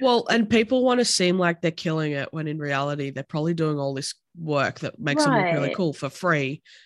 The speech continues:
Speaker 1: because they're a
Speaker 2: Yeah.
Speaker 1: volunteer. And that's a big thing as well, is saving face publicly. So that's why we need to ha-,
Speaker 2: Mm-hmm.
Speaker 1: talk about it more. Anyway.
Speaker 2: Absolutely. No, I couldn't agree more. Like, there's just so much, particularly, yeah, with social media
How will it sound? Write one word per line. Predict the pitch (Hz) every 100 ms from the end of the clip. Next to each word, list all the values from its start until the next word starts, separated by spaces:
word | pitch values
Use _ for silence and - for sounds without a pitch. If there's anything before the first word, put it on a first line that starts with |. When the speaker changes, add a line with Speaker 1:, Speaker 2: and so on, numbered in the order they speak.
| _
Speaker 1:
because | 160 165 160
they're | 131
a | 143
Speaker 2:
Yeah. |
Speaker 1:
volunteer. | 139 139 135 - 165 135 101
And | 143 147 - -
that's | 165 175
a | 165
big | 135 143
thing | - 143
as | 131 135
well, | 147 131
is | 131 -
saving | 139 135 135
face | 139 127 117
publicly. | - 131 131 - 117 92 - - -
So | - 151
that's | 151
why | 185
we | 160
need | 143
to | 139
ha-, | 123
Speaker 2:
Mm-hmm. | 190 -
Speaker 1:
talk | 147 151 165
about | 151 123 123
it | -
more. | 117 - _ _
Anyway. | 127 113 87 131
Speaker 2:
Absolutely. | 214 208 - - 196 185 202
No, | 185
I | 175 185 -
couldn't | 226 214
agree | 202 190 175
more. | 165 156 151
Like, | 165
there's | - 185
just | 196 -
so | - 190
much, | 190 180 - -
particularly, | 196 - 196 - 190 180 170
yeah, | 160 160
with | 175
social | - 165 -
media | 175 160 160